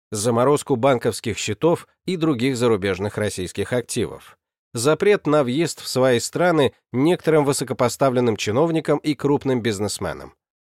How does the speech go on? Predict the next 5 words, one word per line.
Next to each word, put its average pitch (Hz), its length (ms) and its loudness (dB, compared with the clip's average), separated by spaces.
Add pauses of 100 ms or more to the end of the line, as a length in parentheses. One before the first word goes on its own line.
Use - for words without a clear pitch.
(280)
И 92 160 -4
это 110 300 -2
только 135 320 0
часть 165 400 -2
санкций. - 680 -6